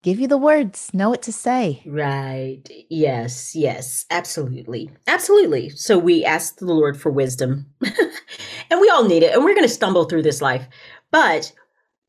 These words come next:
Speaker 2: I really do believe we're gonna give an account for our words and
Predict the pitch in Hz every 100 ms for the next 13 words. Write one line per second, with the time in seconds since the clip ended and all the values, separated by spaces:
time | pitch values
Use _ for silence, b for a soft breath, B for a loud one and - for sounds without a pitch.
0 | - 208 233 277 233 226 214 226 277 226
1 | 175 175 160 160 160 147 143 - 170 139
2 | 139 - - - _ - 160 151 151 -
3 | - _ - 143 143 - _ 147 180 170
4 | 156 156 160 143 139 143